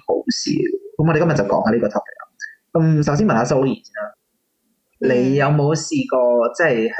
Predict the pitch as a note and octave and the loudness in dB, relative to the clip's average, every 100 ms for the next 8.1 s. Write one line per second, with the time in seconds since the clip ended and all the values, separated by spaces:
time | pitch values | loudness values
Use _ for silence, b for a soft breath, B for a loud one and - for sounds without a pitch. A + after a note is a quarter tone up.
0 | C3 B2+ A#2+ B2 B2 B2 A2+ G#2 - - | -2 -2 0 0 2 2 2 0 -4 -14
1 | - G#2 A2+ A#2 A3 B2+ - A#2+ B2 - | -6 -2 0 0 0 0 0 0 -2 -6
2 | B B B _ _ - G2+ - - C#3 | B B B _ _ -2 0 0 0 -2
3 | - - - B2+ A#2+ A#2+ C3+ C3+ A#2 G2+ | -2 -4 -2 -4 -2 -4 -4 -8 -8 -8
4 | - - A#2+ - _ _ _ _ - _ | -10 -10 -12 -14 _ _ _ _ -20 _
5 | - E3+ C3+ - - - - D#3+ - D#3+ | -2 0 2 0 -2 -4 -2 -2 0 0
6 | F3+ F#3 D#3 C3+ B2 B2+ B2+ G#2+ - - | 2 2 2 2 2 2 0 -4 -2 -2
7 | B2+ C#3+ D#3 D3+ C3 - B2 G2+ A2+ - | 0 2 2 2 0 2 2 2 2 2